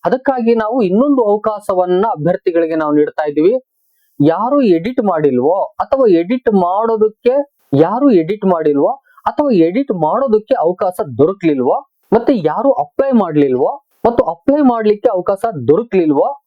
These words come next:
ಅಂದ್ರೆ ಇದರ ಅರ್ಥ ಕೆಲವು ಜನ ಆ ಡೇಟ್ ಮುಗಿದ ಮೇಲೆ ಎಲಿಜಿಬಲ್ ನ ತೆಗೆದುಕೊಂಡ್ರು, ಅಂತವ್ರು ಅಪ್ಲೈ ಮಾಡಕ್ಕಾಗಿರಲ್ಲ. ಮತ್ತೆ ಕೆಲವು ಜನ ಆ ಡೇಟ್ ಮುಗಿದ ಮೇಲೆ ಕೆಲವು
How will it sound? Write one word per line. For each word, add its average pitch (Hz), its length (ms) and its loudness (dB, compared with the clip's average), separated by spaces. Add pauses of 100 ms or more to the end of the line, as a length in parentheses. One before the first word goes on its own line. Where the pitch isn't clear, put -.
(220)
ಅಂದ್ರೆ 208 260 0
ಇದರ 175 200 2
ಅರ್ಥ 202 180 -6 (320)
ಕೆಲವು 202 260 0
ಜನ 208 140 2 (760)
ಆ - 20 -2 (180)
ಡೇಟ್ 269 220 0 (100)
ಮುಗಿದ 262 280 0 (100)
ಮೇಲೆ 208 140 2 (120)
ಎಲಿಜಿಬಲ್ 170 400 -2
ನ 160 120 -2
ತೆಗೆದುಕೊಂಡ್ರು, 143 520 0 (300)
ಅಂತವ್ರು 185 320 -2
ಅಪ್ಲೈ 170 260 -2
ಮಾಡಕ್ಕಾಗಿರಲ್ಲ. 135 640 -2 (560)
ಮತ್ತೆ 254 180 0 (140)
ಕೆಲವು 226 200 4 (100)
ಜನ 247 220 -2
ಆ 202 40 -4 (100)
ಡೇಟ್ 240 280 -2
ಮುಗಿದ 240 280 0 (100)
ಮೇಲೆ 214 240 0 (200)
ಕೆಲವು 202 180 -2